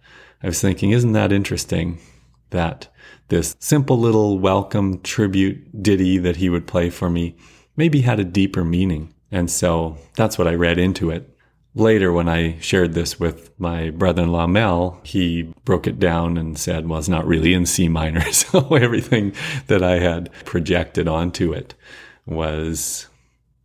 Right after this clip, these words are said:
probably not there, although the mood has maybe some of that same sentiment that I thought was there.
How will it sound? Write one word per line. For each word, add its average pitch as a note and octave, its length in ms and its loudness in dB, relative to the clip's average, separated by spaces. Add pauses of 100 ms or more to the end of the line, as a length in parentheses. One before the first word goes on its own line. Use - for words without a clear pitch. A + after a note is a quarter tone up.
(120)
probably F2 500 2
not E2 300 -4
there, D#2+ 320 -2
although A2 420 0
the A2 140 -2
mood A2+ 480 2 (240)
has G#2+ 280 2
maybe F2 280 0
some E2+ 280 0
of D#2+ 140 -4
that E2 500 -6 (140)
same E2 720 -2 (140)
sentiment E2+ 760 0 (100)
that F2 480 -4
I F#2 140 0
thought - 320 -4
was F2 200 -2
there. - 380 -8